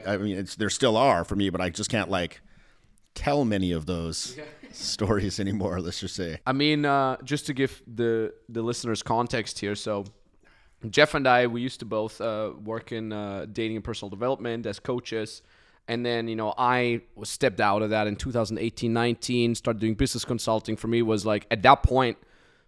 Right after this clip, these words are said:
Speaker 1: business had hooked me like a literal video game. Like, it was like World of Warcraft for me. It's like, cool. Instead of gaining X P, I gain, you know, followers and money. It's, it was, it literally hijacked my brain. And, um,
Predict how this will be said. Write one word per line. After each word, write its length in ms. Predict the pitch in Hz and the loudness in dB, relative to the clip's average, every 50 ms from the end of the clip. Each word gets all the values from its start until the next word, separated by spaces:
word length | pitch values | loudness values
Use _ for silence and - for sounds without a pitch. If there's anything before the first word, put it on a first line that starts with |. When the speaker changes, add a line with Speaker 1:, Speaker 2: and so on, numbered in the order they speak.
| _ _ | _ _
Speaker 1:
business 460 | - 135 135 120 - 139 135 135 - | 2 4 4 4 4 4 4 4 4
had 140 | - 123 104 | 2 0 2
hooked 280 | 98 131 135 - - - | 4 4 4 4 2 2
me 200 | 127 123 117 - | 4 4 4 4
like 220 | - 107 104 - | 4 4 4 4
a 20 | 117 | 2
literal 540 | 104 107 120 135 143 147 117 123 127 113 110 | 0 2 6 8 8 8 8 8 6 4 4
video 280 | 101 113 104 107 101 | 4 2 2 4 2
game. 220 | 98 98 90 90 92 | 2 2 0 0 0
Like, 160 | 92 95 - | 0 -2 -2
it 40 | 117 | -2
was 120 | 110 104 | 0 0
like 140 | 120 113 92 | 0 0 2
World 200 | 101 113 110 104 | 2 2 2 2
of 100 | 101 101 | 2 0
Warcraft 460 | 107 104 104 - - 98 95 95 - | 0 0 0 2 2 2 0 0 -2
for 100 | - 107 | -4 -4
me. 140 | 98 98 95 | -2 -2 -2
It's 140 | 92 - 113 | -2 0 0
like, 160 | 101 101 - | -2 0 0
cool. 320 | - 226 269 165 113 - - - - _ | 0 2 4 4 4 2 0 -6 -16 _
Instead 220 | - 135 - 170 175 | -2 2 4 6 6
of 160 | 156 123 113 | 6 6 6
gaining 300 | 147 143 143 147 143 139 | 4 6 6 6 4 4
X 180 | 127 - - | 2 0 0
P, 320 | - - 123 120 123 127 135 | 2 2 4 4 4 6 6
I 160 | 85 117 127 | 6 6 6
gain, 460 | 117 113 127 123 127 127 127 123 127 | 6 4 4 4 4 4 2 2 2
you 100 | - 104 | 0 0
know, 120 | 107 110 107 | 0 0 2
followers 520 | - 175 180 160 139 120 107 98 98 92 | 2 4 4 6 6 4 4 4 2 2
and 120 | 113 104 | 0 0
money. 300 | - 151 156 139 120 101 | 4 4 4 4 4 2
It's, 180 | 98 98 - - | 0 0 -2 -2
it 60 | - | -2
was, 200 | 139 131 127 127 | 0 0 0 0
it 580 | 131 123 - - - - - - - 127 117 139 | -2 -2 -6 -12 -18 -20 -18 -14 -12 -4 2 6
literally 540 | 165 180 196 196 - - 160 139 135 113 - - - - - | 10 12 12 12 12 12 10 8 6 4 0 -4 -8 -10 -8
hijacked 720 | - - - - 139 143 139 127 120 127 123 113 113 - | -4 0 2 4 6 6 6 6 6 6 6 6 4 2
my 100 | - 117 | 2 0
brain. 340 | 104 92 107 110 117 135 151 - - - - - - - - - - - - - | 2 2 2 2 2 2 0 -2 -6 -14 -20 -20 -20 -20 -20 -20 -20 -6 4 8
And, 420 | 135 135 139 139 139 135 135 123 | 10 12 12 12 12 12 12 12
um, 460 | 139 131 131 131 127 127 123 123 120 | 12 12 12 10 10 8 6 4 4